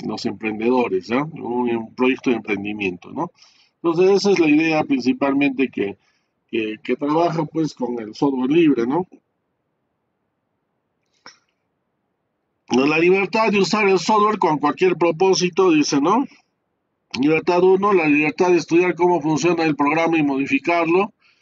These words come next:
adaptándolo a tus necesidades. Libertad dos, la libertad de distri-, distribuir copias del programa, con lo cual puedes ayudar a tu prójimo, ¿no? Libertad tres, la libertad de mejorar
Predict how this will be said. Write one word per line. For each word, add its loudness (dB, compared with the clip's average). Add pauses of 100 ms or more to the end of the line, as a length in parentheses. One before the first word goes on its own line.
(440)
adaptándolo 2
a -4
tus -2
necesidades. 2
Libertad 2
dos, 0 (520)
la -2
libertad 2
de 4
distri-, -2 (140)
distribuir 2
copias 2
del -2
programa, 0
con -2
lo -2
cual 0
puedes 0
ayudar 2
a -2
tu -6
prójimo, 0
¿no? -2
Libertad 0
tres, 2
la 0
libertad 0
de 2
mejorar 0